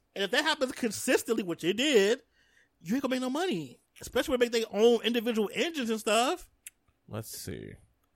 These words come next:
Speaker 2: Let's translate, because, uh, I don't know why they gave me this in yen, but let's convert this to dollar. Let's, they're a five billion dollar company.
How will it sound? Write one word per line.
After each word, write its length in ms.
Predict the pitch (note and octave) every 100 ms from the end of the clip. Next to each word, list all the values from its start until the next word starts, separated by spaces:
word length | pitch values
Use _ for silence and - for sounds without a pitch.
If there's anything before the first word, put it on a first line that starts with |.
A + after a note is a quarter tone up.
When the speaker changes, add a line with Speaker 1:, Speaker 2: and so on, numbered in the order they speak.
| _ _
Speaker 2:
Let's 180 | D#3 -
translate, 440 | - B2 G#2+ G#2 - _
because, 260 | A2 C3 A2 -
uh, 120 | A#2 G#2 G#2+
I 100 | D#3+
don't 100 | D3
know 100 | G#2+
why 160 | A2+
they 120 | A#2
gave 260 | F2+ G2 G2
me 120 | G2
this 340 | F#2 F2+ E2+ -
in 400 | F2+ E2+ E2 D#2+
yen, 440 | F2+ E2+ D2 D#2 - - - _
but 320 | E2+ D#2 D2+ - - - _ _ _ _
let's 140 | - -
convert 320 | G#2+ G2+ F2+
this 160 | F2+ -
to 120 | E2+
dollar. 260 | D#2+ C#2 - _ _ _ _ _ - - - - - - - _ - - _ _ - _ _ _ _ -
Let's, 560 | C#3+ D#3+ D#3+ C#3+ - - _ _ _ _ _ _
they're 140 | G#3 A3
a 40 |
five 460 | - - D3 E3 G#2
billion 320 | C#3 E3+ D#3+
dollar 240 | E3 F3+
company. 500 | - G#3 G3 E2 E2